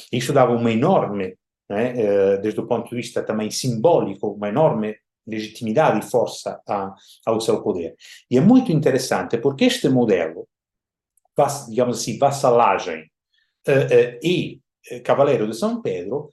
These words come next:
por exemplo, se encontra em vários, <clears throat> eh, em vários exemplos da história, da história europeia daquele período,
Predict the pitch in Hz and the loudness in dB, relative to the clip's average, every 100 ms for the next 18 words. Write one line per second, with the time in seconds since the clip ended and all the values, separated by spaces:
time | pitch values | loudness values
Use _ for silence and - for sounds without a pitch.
0 | _ - 196 208 135 107 - - 127 123 | _ 2 4 4 0 -4 -6 -8 -6 -4
1 | 175 107 - 92 - 110 110 127 95 95 | -4 -4 -8 -10 -8 -8 -6 -4 -6 -10
2 | 82 - - 202 214 220 196 165 135 131 | -16 -18 -6 0 2 6 6 6 2 -6
3 | - _ _ _ - 123 101 95 90 95 | -20 _ _ _ -4 -2 0 -2 -4 -6
4 | 104 117 107 95 110 135 170 107 104 95 | -2 0 0 -4 -6 -4 -6 -6 -10 -8
5 | 95 - 110 92 90 95 95 - 101 95 | -8 -4 -4 -4 -8 -8 -12 -8 -8 -6
6 | 135 165 107 107 156 110 - 101 - 113 | -6 -6 -6 -4 -2 -4 -4 -8 -8 -8
7 | 92 127 | -8 -10